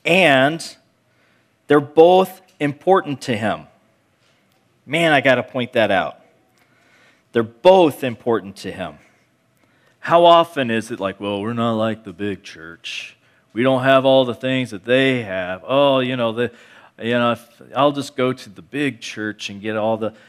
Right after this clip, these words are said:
and we think that way as a culture. You know, we kinda have been set up for this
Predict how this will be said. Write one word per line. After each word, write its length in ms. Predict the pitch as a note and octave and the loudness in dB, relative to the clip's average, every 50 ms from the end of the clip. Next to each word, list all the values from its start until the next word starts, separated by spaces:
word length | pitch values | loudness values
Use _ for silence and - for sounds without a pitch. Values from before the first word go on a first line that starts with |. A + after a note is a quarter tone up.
| _ - | _ -10
and 120 | A#2 A#2+ | -6 -4
we 100 | B2 C3 | -2 -2
think 320 | B2 - - F#3 F#3 - - | -2 -2 -6 -6 -6 -4 0
that 200 | A#2 G2+ F#2+ G2 | 0 0 0 0
way 140 | A2 G#2 G2+ | -2 -2 -2
as 100 | F#2+ G2+ | -2 -6
a 80 | G2 | -10
culture. 560 | - - B2 G#2+ G2+ - - F#2 F2+ F#2 G2 G2+ A2 A2+ | -10 -6 -6 -6 -6 -8 -14 -16 -16 -16 -16 -18 -20 -20
You 200 | G2+ A2 A#2 A2 | -18 -14 -12 -12
know, 120 | G2+ G2 F#2+ | -10 -12 -12
we 100 | G2+ F#2 | -14 -14
kinda 240 | - A#2+ A2+ A2 | -10 -8 -6 -4
have 200 | G#2 G2 F#2+ F#2 | -4 -6 -8 -10
been 120 | G#2 F#2+ F2+ | -16 -16 -14
set 320 | - - - - A#2 G#2 | -14 -6 -2 0 0 2
up 220 | A2 G#2+ G2 - - | 0 -2 -4 -6 -10
for 100 | - G2 | -18 -16
this 360 | G2 G2 F#2 - - - | -14 -14 -12 -12 -14 -14